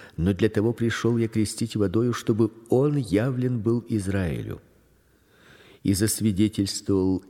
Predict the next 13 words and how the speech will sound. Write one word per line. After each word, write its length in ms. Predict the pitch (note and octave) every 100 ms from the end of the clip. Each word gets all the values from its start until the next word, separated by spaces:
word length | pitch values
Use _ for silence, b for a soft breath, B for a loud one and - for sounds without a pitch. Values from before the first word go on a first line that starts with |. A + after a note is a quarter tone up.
| -
Иоанн, 420 | F#2 F2 F#2+ F#2+
говоря: 360 | F#2 F#2 F2+
«Я 280 | F#2 D#2+ F#2+
увидел 480 | G2+ G2+ G#2+ G2+ G2+
Духа, 400 | F2 G2 G2+ -
сходящего 680 | F2+ - F2 F2 F2 - F2
как 320 | - E2 D2
голубь 340 | D2 E2+ E2 -
с 160 | -
неба, 340 | D2 F2+ F2+ F#2 B B B B
и 120 | B F2
он 240 | G#2 A2+
прибыл 680 | - - A2+ F#2+ A#2+ C#3+